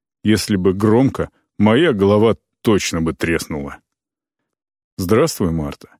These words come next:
Я рад тебя видеть. Вчера даже не узнал. Ловко вы с виконтом меня разыграли. Помоги одеться, пожалуйста». «Вы бы полежали, господин барон. Тяжело вам,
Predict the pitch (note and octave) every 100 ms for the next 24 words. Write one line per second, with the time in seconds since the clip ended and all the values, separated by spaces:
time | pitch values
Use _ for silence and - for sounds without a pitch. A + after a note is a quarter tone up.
0 | _ _ _ _ _ A#2 D#3+ D3+ - C#3
1 | B2 A#2 B2 D2+ - - _ _ _ _
2 | _ - C3 B2 D3+ G#2+ A#2+ A2 A#2 A#2+
3 | A2+ G#2 A2+ A2 D#2 _ _ _ _ _
4 | - A2+ F3+ - C3 C#3+ B2 - G2+ A#2+
5 | C#3 G2+ F#2 F2+ G#2 G#2+ F#2+ G2 A2+ G#2+
6 | E2+ C#2+ - _ _ _ - G#2+ C3 G3
7 | F3 D#2+ D#2+ - - D#2+ D#2 D2 - -
8 | - _ _ _ _ _ _ _ _ _
9 | _ - F2+ A2+ B2 B2 B2 A#2+ A2+ A2+
10 | C3 A2+ D#2+ E2+ - D#2+ E2 D#2+ D#2 D#2
11 | C#2+ C2+ _ _ _ _ _ F#3+ F3+ F#3+
12 | F#3+ F#3+ B2+ D#2+ C#2